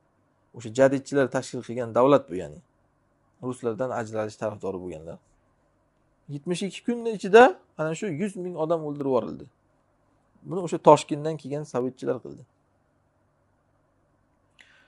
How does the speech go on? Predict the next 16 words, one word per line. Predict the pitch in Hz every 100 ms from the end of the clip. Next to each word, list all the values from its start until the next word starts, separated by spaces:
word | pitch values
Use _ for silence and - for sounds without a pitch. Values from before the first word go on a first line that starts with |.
| _
Endi | 156 220
o'sha | 160 170 262
paytlarda | 190 180 185 180 185 247
o'zi | 165 175 147
bu | 131 170 - - _ -
yuz | 123 156 143
ming | 165 151
odam | 117 139 147
juda | 151
katta | 135 139 156
adad | 110 110 101
edi-da. | 107 180 165 95 _ _ _ _ _ _ _ _
Chunki | - 151 208 196 -
Qo'qon | 151 - 185 175
xalqini | - 151 151 180 175
o'zi, | 165 143 147